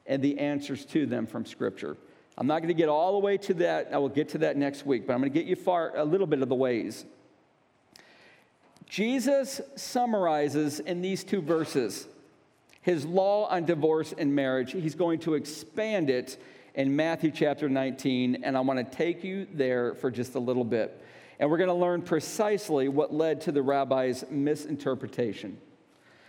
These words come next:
Here's what Matthew nineteen in this incredibly famous passage on divorce and remarriage, starting in verse four. "And Pharisees came up and tested him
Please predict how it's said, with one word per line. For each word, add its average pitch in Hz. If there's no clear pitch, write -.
Here's 202
what 208
Matthew 185
nineteen 170
in 156
this 135
incredibly 156
famous 156
passage 147
on 131
divorce 135
and 131
remarriage, 123
starting 175
in 151
verse 135
four. 113
"And 143
Pharisees 233
came 208
up 165
and 160
tested 160
him 117